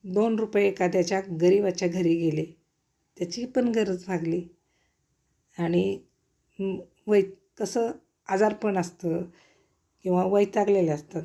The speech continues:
बायका, सतत दिवसभर शेतात उन्हातान्हात काम करून, जनावरांच्या मागून फिरून.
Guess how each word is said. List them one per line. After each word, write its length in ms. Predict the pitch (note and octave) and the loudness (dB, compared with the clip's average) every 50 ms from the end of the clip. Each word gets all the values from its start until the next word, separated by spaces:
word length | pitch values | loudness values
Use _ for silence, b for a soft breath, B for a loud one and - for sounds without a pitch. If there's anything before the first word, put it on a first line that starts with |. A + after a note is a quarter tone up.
| - F3+ | -4 -4
बायका, 300 | D#3+ D#3 D#3 - D#3+ D3+ | -4 -4 -4 -4 -8 -8
सतत 360 | - - E3+ E3 - - F#3 | -6 -6 -8 -8 -8 -4 -2
दिवसभर 720 | E3+ E3+ D#3+ D#3+ D#3+ D#3+ E3 E3 E3 E3 - E3 D#3+ D#3+ D#3+ | -2 -2 -2 0 0 2 2 2 2 0 -4 -4 -4 -4 -4
शेतात 440 | - - E3+ D#3 - - E3 D#3+ D#3+ - - _ b b b b b b b b b b b b - | -4 -4 -4 -4 -2 -4 -4 -4 -4 -6 -14 _ b b b b b b b b b b b b -2
उन्हातान्हात 760 | F3 F3 E3+ E3 D#3+ D#3 D3+ - - E3+ D#3+ D#3 E3 E3 D#3+ D#3+ - - | 0 0 2 2 0 -2 -2 -2 -2 -2 -2 0 0 0 -2 -2 -6 -6
काम 220 | - D#3 D#3+ D#3+ D#3 | -2 -2 0 0 -2
करून, 520 | - - E3 D#3 D#3+ D#3 D#3+ D#3+ D#3 D#3 | -2 -2 -2 0 0 -2 -2 -4 -2 -2
जनावरांच्या 580 | E3+ E3 D#3+ D#3+ D#3+ E3 E3 E3 D#3 - F3 D#3+ | -2 -2 0 0 -2 -2 -2 -4 -4 -4 -6 -4
मागून 440 | D#3+ D#3+ D#3 D3 D#3 D#3+ E3 E3 | -2 -2 -2 -2 -2 -4 -4 -6
फिरून. 320 | - - E3+ D#3+ D#3 D#3 | -2 -2 0 0 0 -2